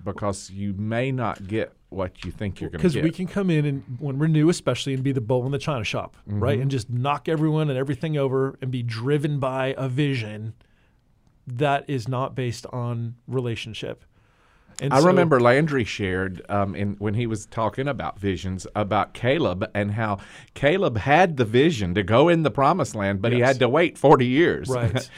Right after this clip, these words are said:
Speaker 1: <laughs> Now,
Speaker 2: Right.
Speaker 1: it was sin that caused them to wait, but their patience is important
Speaker 2: Well,
Speaker 1: when
Speaker 2: we've
Speaker 1: you're
Speaker 2: all heard, you
Speaker 1: talking
Speaker 2: know,
Speaker 1: about
Speaker 2: nobody,
Speaker 1: this.
Speaker 2: nobody cares what you know until they know that you care.
Speaker 1: Exactly.
Speaker 2: There is truth to that,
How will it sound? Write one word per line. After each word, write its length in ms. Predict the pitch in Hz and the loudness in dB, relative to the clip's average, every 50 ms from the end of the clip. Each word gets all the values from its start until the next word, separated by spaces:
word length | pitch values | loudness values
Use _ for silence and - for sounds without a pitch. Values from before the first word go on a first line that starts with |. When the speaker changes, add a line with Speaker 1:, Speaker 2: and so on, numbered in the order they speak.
| - | -18
Speaker 1:
<laughs> 160 | - 139 - - | -18 -16 -12 -8
Now, 220 | 113 113 107 - | -4 -2 0 0
Speaker 2:
Right. 120 | 156 175 | 0 0
Speaker 1:
it 60 | - 113 | 0 0
was 180 | 113 107 - | 0 -2 -2
sin 480 | - - - 180 190 170 143 131 127 120 | -6 -8 -4 -2 0 2 2 2 0 0
that 160 | 104 - - | -2 -4 -2
caused 380 | - - 160 156 143 131 120 107 | 0 2 4 4 4 4 2 0
them 180 | 117 110 107 | -2 0 2
to 100 | 98 110 | 2 2
wait, 420 | 107 139 160 147 110 101 - 101 104 | 4 4 4 4 4 2 -2 -4 -4
but 200 | 120 110 - - | -4 -2 -2 -2
their 220 | 131 123 113 - - _ | -2 -2 -2 -4 -8 _
patience 540 | - - 160 196 202 - - 185 120 - - | -4 -2 0 0 0 -2 -6 -8 -8 -8 -8
is 120 | 143 131 135 | -8 -6 -6
important 640 | 131 127 120 - 170 190 254 - 170 175 - - | -6 -4 -4 -2 -4 -4 -4 -6 -8 -12 -6 -2
Speaker 2:
Well, 100 | 202 208 | 0 2
Speaker 1:
when 60 | 202 190 | 2 2
Speaker 2:
we've 80 | 185 185 | 2 2
Speaker 1:
you're 80 | 196 | 2
Speaker 2:
all 60 | 202 | 2
heard, 240 | 165 185 185 160 143 | 2 2 0 0 2
you 100 | 147 160 | 0 0
Speaker 1:
talking 0 | |
Speaker 2:
know, 80 | 151 139 | 0 0
Speaker 1:
about 80 | 139 160 | 0 0
Speaker 2:
nobody, 240 | 165 139 147 151 147 | 0 0 0 -2 -2
Speaker 1:
this. 120 | 143 - | -2 -2
Speaker 2:
nobody 380 | 147 170 151 151 151 139 127 120 | -2 0 0 0 -2 -2 -4 -6
cares 260 | - - 170 160 120 | -6 -4 -4 -4 -4
what 100 | 135 - | -4 -6
you 80 | 127 131 | -6 -4
know 240 | 139 135 135 135 127 | -2 -2 -2 -2 -2
until 200 | 117 - 151 123 | -4 -4 -4 -4
they 120 | 123 131 | -2 -2
know 180 | 123 131 131 123 | -2 0 -2 -2
that 160 | 120 123 135 | -2 -4 -4
you 80 | 131 | -2
care. 240 | 113 92 90 87 90 | 0 0 2 0 0
Speaker 1:
Exactly. 480 | - - - 87 82 76 - - - - | -2 -6 -4 -4 -4 -4 -6 -8 -6 -2
Speaker 2:
There 140 | 147 135 131 | 0 0 0
is 100 | 147 - | -2 -4
truth 360 | - - - 233 262 - - | -6 -8 -8 -8 -8 -8 -8
to 80 | - 147 | -8 -6
that, 280 | 127 110 98 - - | -6 -6 -8 -10 -14